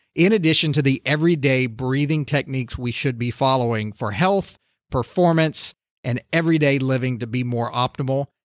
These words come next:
as you all reach for higher levels of peak performance.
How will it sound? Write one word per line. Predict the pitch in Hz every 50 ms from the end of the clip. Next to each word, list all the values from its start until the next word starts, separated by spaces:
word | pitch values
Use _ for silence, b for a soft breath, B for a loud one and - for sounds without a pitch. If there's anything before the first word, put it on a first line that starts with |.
| _ _ _ _ _ -
as | - 135 131 120 123 123
you | 127 139 190 220 202 147 113 98 - -
all | 156 160 147 127
reach | 113 113 135 139 131 131 -
for | - 123 101
higher | 120 135 131 127
levels | 123 127 120 113 117 104 113
of | 117 -
peak | - - 127 - -
performance. | 127 117 - 131 117 104 101 - _ - - -